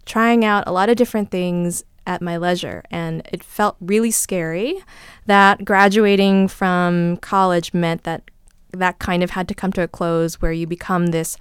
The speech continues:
professional individual. And what I ended up doing was joining the U C D C program, um, and I did an internship with then Congresswoman Loretta Sanchez in Washington, D C, as you know, hi.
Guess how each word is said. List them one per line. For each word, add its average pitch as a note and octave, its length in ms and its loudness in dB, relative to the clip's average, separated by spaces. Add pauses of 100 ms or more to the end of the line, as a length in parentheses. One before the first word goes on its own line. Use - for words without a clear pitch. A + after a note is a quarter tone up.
(180)
professional F#3+ 580 0
individual. E3 720 -4 (380)
And G#3 100 4
what G#3 120 8
I G3+ 40 8
ended G3 280 4
up G3 100 2
doing F3+ 380 4
was F3 240 2
joining F3+ 380 2
the F3+ 80 0
U F3 120 -4
C F#3 160 -2
D F3 160 -6
C F3 160 -6
program, E3 640 -4 (400)
um, F3 220 0
and F3 100 0
I F3 40 2
did F3+ 180 0
an G3 80 0
internship F#3+ 640 -2 (100)
with F3 560 -2
then F#3 420 2
Congresswoman F3+ 580 -2
Loretta E3 240 -4
Sanchez G#3 680 -4 (140)
in F3 520 0 (440)
Washington, G#3 480 2
D A#3 100 0
C, F3+ 340 -4
as E3+ 160 -4
you G3 80 0
know, F3 200 -2
hi. - 320 -10